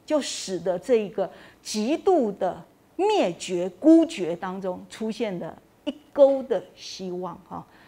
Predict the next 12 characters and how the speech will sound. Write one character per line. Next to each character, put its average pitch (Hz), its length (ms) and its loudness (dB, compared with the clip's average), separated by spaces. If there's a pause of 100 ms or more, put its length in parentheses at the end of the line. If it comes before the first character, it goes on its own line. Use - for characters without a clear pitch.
(180)
那 - 200 -2 (180)
也 233 180 4
许 185 340 -6 (340)
对 285 140 6
我 185 140 2
们 180 240 -8
写 175 240 -8
作 233 200 2
的 180 80 -4
人 180 240 -6
来 175 200 -12
讲， 175 280 -10